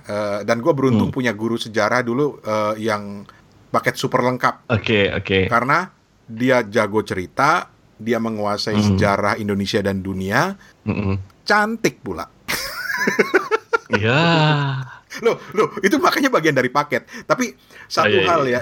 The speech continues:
Speaker 1: yang, yang, yang bikin gua berpikir da-, dari buku ini. Karena
Speaker 2: Mm-mm.
Speaker 1: buat gue gini, bukunya Gombrich ini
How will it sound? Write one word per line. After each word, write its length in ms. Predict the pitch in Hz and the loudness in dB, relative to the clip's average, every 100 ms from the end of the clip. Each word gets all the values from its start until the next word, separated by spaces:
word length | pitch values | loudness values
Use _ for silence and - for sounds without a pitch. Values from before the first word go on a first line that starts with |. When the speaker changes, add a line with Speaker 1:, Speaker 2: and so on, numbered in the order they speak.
| 147 | 0
Speaker 1:
yang, 140 | 131 | 0
yang, 180 | 143 123 131 | 2 0 2
yang 220 | 127 120 113 | -2 -2 -4
bikin 400 | 123 120 123 117 | -4 -2 -2 2
gua 160 | 120 | 2
berpikir 640 | 107 104 113 - 107 101 104 | 2 -2 -4 0 0 -2 -6
da-, 400 | 107 101 98 104 | -2 0 0 0
dari 180 | 101 101 | 0 0
buku 300 | 98 107 101 | -2 -4 -6
ini. 100 | 92 | -4
Karena 300 | 117 123 165 | -2 2 0
Speaker 2:
Mm-mm. 240 | 120 104 | 0 0
Speaker 1:
buat 240 | 123 113 | 0 0
gue 160 | 117 143 | 0 0
gini, 240 | 113 92 73 _ - - _ _ _ _ | 0 -6 -10 _ -20 -20 _ _ _ _
bukunya 720 | 135 139 156 156 151 147 143 135 | -2 0 2 4 6 6 4 4
Gombrich 480 | 139 135 139 139 - | 2 4 2 0 -2
ini 800 | 139 160 208 214 214 214 202 | -2 0 0 0 0 0 -2